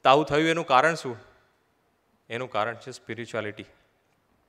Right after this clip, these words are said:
સભા ભરતા હતા રેગ્યુલર, સંતો સાથેની મૈત્રી હતી,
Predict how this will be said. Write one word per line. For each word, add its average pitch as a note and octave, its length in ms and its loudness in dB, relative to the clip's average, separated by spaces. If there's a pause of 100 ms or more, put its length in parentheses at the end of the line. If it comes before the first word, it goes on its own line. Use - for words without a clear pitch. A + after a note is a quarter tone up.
(1900)
સભા C3 380 2
ભરતા A#2 240 0
હતા G#2+ 80 -6
રેગ્યુલર, G#2+ 400 -8 (440)
સંતો B2 360 -6
સાથેની A#2 320 -6
મૈત્રી A2 440 -6
હતી, G2+ 200 -12